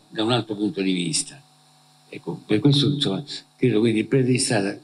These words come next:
io penso che dovrebbe essere, come per ognuno di noi, uno che non si chiude, non si chiude in casa. Oggi c'è un articolo, non mi ricordo più di chi,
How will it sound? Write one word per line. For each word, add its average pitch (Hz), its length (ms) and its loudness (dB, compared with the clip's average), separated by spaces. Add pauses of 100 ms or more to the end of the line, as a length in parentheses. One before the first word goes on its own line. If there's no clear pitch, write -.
(400)
io 131 140 2
penso 110 320 0
che 101 60 -2
dovrebbe 104 320 -2
essere, 104 360 -2 (680)
come 110 200 -2
per 104 160 2
ognuno 120 400 2
di 123 140 -4
noi, 135 440 -4 (720)
uno 120 320 0
che 98 120 0
non 95 140 -2
si 87 180 2
chiude, 95 240 0
non 95 140 0
si 104 160 0
chiude 101 240 -2
in 82 120 0
casa. - 440 -2 (540)
Oggi 123 300 0
c'è 95 160 2
un 90 100 -6
articolo, 104 380 -2
non 92 80 -8
mi 92 60 -12
ricordo 117 280 -4
più - 160 0
di 95 160 2
chi, 78 360 2